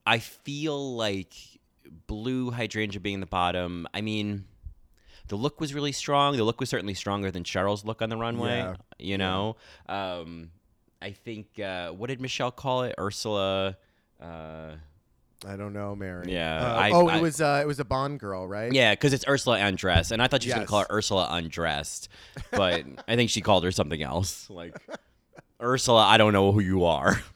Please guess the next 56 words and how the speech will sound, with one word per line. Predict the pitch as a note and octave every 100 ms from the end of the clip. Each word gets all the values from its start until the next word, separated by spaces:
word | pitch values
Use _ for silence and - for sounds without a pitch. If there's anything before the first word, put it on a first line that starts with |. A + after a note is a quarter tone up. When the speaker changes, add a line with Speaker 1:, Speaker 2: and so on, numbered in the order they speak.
| _ _ -
Speaker 1:
<laughs> | A#2+ - - - D#4 - G4+ F#4+ - -
What's | A#2 D3+ D#3+
your | D#3+
personality? | C#3+ C#3 B2+ B2+ A#2+ A#2 G#2 F#2
I | G2
don't | G#2+
really | G#2+
know | G#2
who | G#2
you | G#2 F#2
are | F2
yet, | E2 D#2+
Cheryl." | G#3 G#3
Speaker 2:
Ursula | - G3 F#3
the | E3+ D#3+
Sea | - D#3 C3+
Witch. | A2 G2 - - -
Yeah. | D#3 C#3 A#2 G#2 A#2 -
Speaker 1:
Yeah, | A#2+ F2 - C3
yeah, | F#3 - -
<laughs> | -
yeah. | C4+ G2 F#2+ - - - -
Um, | D3+ E3 F3+
Speaker 2:
Octopussy, | C#3 D3 - B2+ - G2+ G2
yeah. | B2+ C#3+ G#2+
Speaker 1:
Yes, | D3+ A2+ A2+ - -
Speaker 2:
Right. | - -
Speaker 1:
yeah. | D#3 A#2+ F#2+ F#3 - F3+
Speaker 2:
<laughs> | - G#3+
Speaker 1:
So, | - C4+ A#3+
I | - A#3+
mean, | B3 A#3
I, | - G3+ A3+ A3 G3+ - -
yeah, | F#3+ G#3 C3+
I | G#2 D3+
certainly | - F3+ C3+ D3+ B2
think | - - G2+ F#2 -
that | G2+
it | F2+
would | F#2+
have | F#2+
made | F2+ F2
more | E2+ E2
sense | F#2 D#2+
in | D#2+
a |
number | D2+ D2+ D#2+ D2
of | C#2+ C2
ways | C#2+ A#1 -
for | -
Cheryl | D#2+ F2 D2+ D2
to |
be | D2
in | C#2
the |
bottom. | C#2+ C#2+ C2+ C#2+ C#2